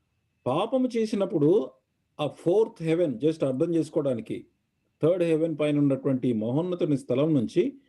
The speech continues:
క్రింది హెవెన్‌కి తోసేశాడని రాసింది. ఎజెకియల్ ఇరవై ఎనిమిదిలో ఉంటది. నాలుగవ ఆకాశము దేవుడుండే స్థలము నుంచి సాతానుడు పాపం చేసినప్పుడు వాణ్ణి, వాడి దూతల్ని కిందికి తోసేశాడు.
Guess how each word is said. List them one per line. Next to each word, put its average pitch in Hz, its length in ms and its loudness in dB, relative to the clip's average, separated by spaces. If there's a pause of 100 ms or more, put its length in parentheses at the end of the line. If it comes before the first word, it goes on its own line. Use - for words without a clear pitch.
(300)
క్రింది 226 360 0
హెవెన్‌కి 156 400 0 (760)
తోసేశాడని 160 600 0
రాసింది. 143 540 -2 (100)
ఎజెకియల్ 160 460 2
ఇరవై 143 200 4
ఎనిమిదిలో 139 340 2
ఉంటది. 120 320 -4 (1120)
నాలుగవ 160 640 -2
ఆకాశము 143 760 -2 (120)
దేవుడుండే 156 560 2
స్థలము 127 400 -4
నుంచి 139 500 0 (480)
సాతానుడు 147 640 0
పాపం 139 460 -2
చేసినప్పుడు 139 480 0
వాణ్ణి, 151 500 0
వాడి 139 280 0
దూతల్ని 156 540 0
కిందికి 175 460 -2
తోసేశాడు. 143 600 0